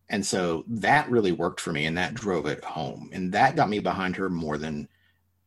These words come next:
anything. It's been a process. And each week I felt myself get a little more behind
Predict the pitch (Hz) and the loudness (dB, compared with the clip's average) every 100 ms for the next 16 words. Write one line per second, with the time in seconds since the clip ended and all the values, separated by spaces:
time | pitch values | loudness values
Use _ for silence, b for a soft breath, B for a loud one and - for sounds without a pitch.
0 | _ _ - 101 104 90 78 - - - | _ _ -2 0 0 -2 -6 -10 -16 -6
1 | 117 - - 135 135 110 135 - - - | -4 -2 2 4 4 4 4 2 -4 -8
2 | - 101 90 - 120 - 117 127 90 80 | -4 -2 -2 0 0 2 4 4 4 0
3 | 90 - 82 98 - 95 - 98 104 104 | -2 -2 -2 -2 -2 -4 -2 -2 0 2
4 | 101 87 90 85 92 87 73 80 80 80 | 4 4 4 0 -2 -2 -2 -2 0 -2
5 | - 62 69 69 | -2 -4 -4 -8